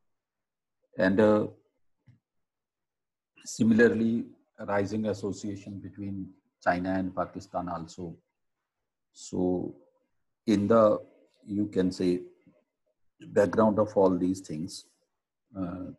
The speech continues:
this topic becomes very much important, uh, from your examination point of view, right? So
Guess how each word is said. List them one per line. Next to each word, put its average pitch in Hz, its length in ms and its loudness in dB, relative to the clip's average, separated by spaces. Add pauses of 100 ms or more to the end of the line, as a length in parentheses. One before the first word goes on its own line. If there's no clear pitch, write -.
(300)
this 117 240 2
topic 95 440 -4
becomes 90 400 -10 (140)
very 90 160 -10
much - 260 -12
important, 92 600 -10 (840)
uh, 85 160 -4
from 90 300 -2
your 92 160 0
examination 80 760 -6
point 78 200 -14
of - 180 -18
view, - 140 -18 (440)
right? 170 180 -10
So 92 500 -4